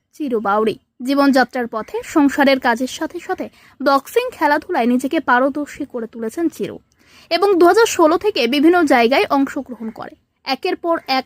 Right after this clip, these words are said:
বক্সিং খেলাধুলাতে জয় করেই আসছেন এবং আদ্রার নেতাজি ক্লাবে প্রশিক্ষণ করেন এবং ছেলে মেয়েদের প্রশিক্ষণ দিয়ে থাকে।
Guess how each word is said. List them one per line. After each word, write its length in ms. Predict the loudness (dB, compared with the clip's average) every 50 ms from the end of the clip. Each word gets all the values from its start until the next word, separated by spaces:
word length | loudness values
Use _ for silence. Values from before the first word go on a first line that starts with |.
| -6 -4 -2
বক্সিং 360 | -2 -2 -2 -4 -10 -6 -6 -6
খেলাধুলাতে 560 | -4 -4 -6 -6 -4 -4 -4 -6 -4 -4 -6 -8 -8 _ _ _ _ -6 0 2
জয় 220 | 2 4 2 0 -2 -4
করেই 220 | -6 -4 -2 -2
আসছেন 360 | -4 -4 -6 -10 -14 -18 -18 -18 _ _ _ _ _ _ _ -8
এবং 140 | -2 -2 0 0
আদ্রার 360 | 2 0 0 2 2 2 2 2
নেতাজি 340 | 2 2 0 -2 -2 -2 -2
ক্লাবে 380 | -4 0 -2 -2 0 0 0 -2 -2 -4 _ _ -6
প্রশিক্ষণ 480 | -6 -6 -6 -6 -12 -16 _ -14 -16 -14
করেন 280 | -14 -16 -20 -20 -20 _ _ _ _ -12
এবং 140 | -6 -4 -4 -4
ছেলে 260 | -2 0 0 2 2 2
মেয়েদের 300 | 2 2 2 2 2 0 0
প্রশিক্ষণ 440 | -6 -8 -8 -10 -12 _ -8 -6 -4 0
দিয়ে 160 | 0 0 -2
থাকে। 300 | -4 -8 -14 -14 -14 -16